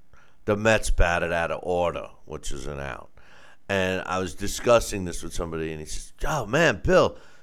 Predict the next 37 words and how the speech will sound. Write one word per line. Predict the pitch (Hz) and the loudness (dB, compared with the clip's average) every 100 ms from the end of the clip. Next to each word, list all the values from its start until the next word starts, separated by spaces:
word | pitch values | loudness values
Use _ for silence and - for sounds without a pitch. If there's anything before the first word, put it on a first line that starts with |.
| - | -10
You | 92 | -4
know, | 90 | -2
and | 92 | -2
he's | 98 85 | -4 -4
a | |
Yankee | 87 87 - | -2 -2 -4
fan, | 78 78 76 | -8 -8 -6
so | 82 | -6
he's | 80 | -6
busting | - 87 85 78 | 2 2 2 -6
my | 78 | -10
chops. | - 76 73 - | -4 -4 -4 -10
He's | - | -8
going, | - 92 73 67 - - - - | -4 -4 -4 -10 -18 -20 -20 -4
"Bill, | - 185 | 2 2
man, | 117 110 110 - | 4 0 0 -2
I, | 113 - - - - - - - | -2 4 4 4 -4 -16 -20 -8
you | 151 | 0
know, | 135 117 | 2 4
the, | 113 | 0
the, | 104 - 113 104 | -4 -4 -4 -4
the | - | -6
Mets | 101 139 175 - | -2 2 2 2
batting | - 131 123 | 2 2 2
out | 123 120 | 2 2
of | 107 | 4
order. | 117 143 113 92 | 8 8 8 4
How, | 101 87 | 0 -4
when | 123 165 | 6 8
was | 180 123 | 8 4
the | 104 | 2
last | 104 120 143 131 | 8 10 10 8
time | - 131 120 | 4 4 4
you | 110 | -2
saw | 101 - 123 113 | -2 4 8 8
that | 110 170 156 | 10 10 10
happen?" | 101 82 78 69 | 6 0 -2 -6